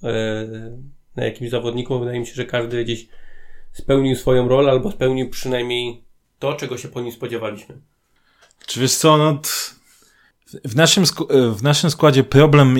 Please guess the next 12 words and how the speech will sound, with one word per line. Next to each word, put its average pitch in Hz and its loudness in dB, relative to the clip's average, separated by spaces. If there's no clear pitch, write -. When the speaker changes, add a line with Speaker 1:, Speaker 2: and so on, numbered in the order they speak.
Speaker 2:
często 147 2
jest 120 2
taki, 135 0
że 110 0
jak 110 -4
gramy 123 2
słabe 120 0
mecze 117 2
i 95 -2
pewnie 104 -2
sobie 104 -4
za-, 104 -2